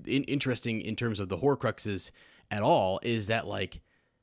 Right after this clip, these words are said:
I, I mean, if you, if you die a natural death or what, what happens, like, like how, what happens then?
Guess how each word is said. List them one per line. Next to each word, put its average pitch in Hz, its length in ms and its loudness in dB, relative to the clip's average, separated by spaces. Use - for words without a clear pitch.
I, - 180 -2
I - 40 -2
mean, 135 160 4
if 127 280 0
you, 123 180 2
if 110 140 -6
you 110 120 -2
die 120 300 2
a 120 80 2
natural 113 480 0
death 107 680 0
or 104 720 0
what, 117 340 0
what 120 120 2
happens, 110 540 -2
like, 107 260 0
like 101 180 -4
how, 120 520 2
what 147 180 2
happens 147 400 2
then? 156 380 2